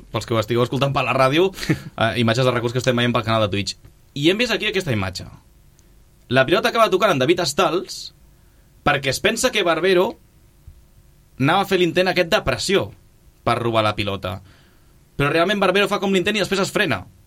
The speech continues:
Però, clar, Stals es confon, l'acaba tocant i surt per la banda. I aquí el Depor ja se la queda, no la torna a tirar fora... i arriba el gol.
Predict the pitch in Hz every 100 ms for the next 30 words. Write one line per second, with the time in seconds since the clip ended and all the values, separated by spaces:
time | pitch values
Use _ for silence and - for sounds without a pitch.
0 | _ _ - 160 151 - - 190 165 -
1 | 185 143 139 139 175 175 220 233 - 131
2 | 131 165 160 160 185 139 156 175 139 123
3 | 113 107 110 147 151 135 113 113 156 143
4 | 185 190 - _ - _ _ _ _ _
5 | - 123 151 160 156 156 151 165 156 175
6 | 190 220 - - - _ _ - 120 110
7 | 127 117 113 143